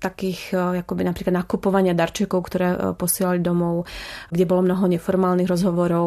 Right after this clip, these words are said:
Ehm, chodila som na návštevy, eh, k týmto ženám. Takže i to je súčasťou tej etnografickej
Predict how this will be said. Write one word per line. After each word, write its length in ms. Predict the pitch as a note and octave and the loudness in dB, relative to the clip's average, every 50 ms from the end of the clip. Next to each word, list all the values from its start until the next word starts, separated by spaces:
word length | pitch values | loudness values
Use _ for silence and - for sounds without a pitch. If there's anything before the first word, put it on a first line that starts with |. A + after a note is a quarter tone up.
| E3+ F3 | 0 0
Ehm, 480 | - - F#3 F3 F3+ - - - G3+ G3 | 0 -2 -2 -2 -2 -2 -2 -2 -4 -6
chodila 400 | - - F3+ F3 F3+ F3+ F3 F3 | -6 -4 -2 0 0 0 0 0
som 160 | G3 F#3+ F3+ | 0 0 2
na 20 | |
návštevy, 540 | F3 F3 F3 E3+ - - - E3+ E3+ F3 E3+ | 2 2 0 -2 -2 -4 -4 -2 -2 -2 -2
eh, 140 | - F3+ F3 | -2 -4 -4
k 80 | - - | -4 -2
týmto 240 | - F3 E3+ - F3+ | -2 -2 0 0 0
ženám. 400 | F3 F#3+ F3 F3 E3+ E3 E3+ - | 0 2 2 2 0 0 -2 -2
Takže 240 | F3 F3 G3 F#3 - | -2 0 0 2 2
i 80 | G3 | 0
to 240 | G3 - A3 G3 G3+ | 0 4 4 6 6
je 80 | G3+ G3+ | 6 4
súčasťou 560 | G3 - F#3 F3 - F3+ F3 - - F#3+ F3+ | 2 0 -4 -2 -2 -2 -4 -2 -4 -4 -4
tej 320 | - F#3 F#3+ - - - | -2 -2 -4 -2 -4 -6
etnografickej 640 | - - F#3 F3+ F3 F3+ F3 - F3+ - - - F#3 | -4 -4 -2 -2 -2 -2 -4 -4 -8 -6 -4 -4 -4